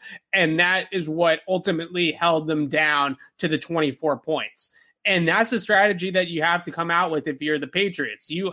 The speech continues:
have to force Brady as much as you possibly can to avoid the deep throws. He was two for six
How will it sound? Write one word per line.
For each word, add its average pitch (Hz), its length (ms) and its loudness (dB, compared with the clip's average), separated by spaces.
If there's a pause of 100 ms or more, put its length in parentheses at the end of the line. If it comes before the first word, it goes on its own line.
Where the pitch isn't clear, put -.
have 165 300 0
to 190 120 -4
force 175 440 -2 (100)
Brady 156 540 -2 (480)
as 156 200 2
much 156 320 2
as 185 160 -2
you 185 120 -2
possibly 175 580 2
can 131 480 -2 (680)
to 170 400 6 (100)
avoid 180 560 4
the 165 80 2
deep 156 280 -2
throws. 135 340 0
He 175 80 -6
was 143 180 -4
two 208 220 -2
for 208 180 -4
six 190 440 -2